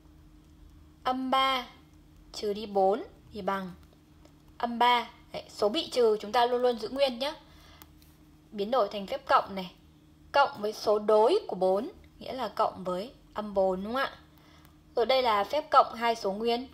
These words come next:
nguyên âm. Vậy quy tắc cộng là cộng hai giá trị tuyệt đối.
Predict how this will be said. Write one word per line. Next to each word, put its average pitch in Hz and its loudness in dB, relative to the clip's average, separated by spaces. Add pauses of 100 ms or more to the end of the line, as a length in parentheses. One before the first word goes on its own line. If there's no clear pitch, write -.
nguyên 226 -4
âm. 240 0 (440)
Vậy 277 -4
quy 294 -6
tắc 339 0
cộng 254 4
là 190 -4 (460)
cộng - 2
hai 247 -4
giá 208 0
trị - -10
tuyệt 202 -6
đối. 185 -2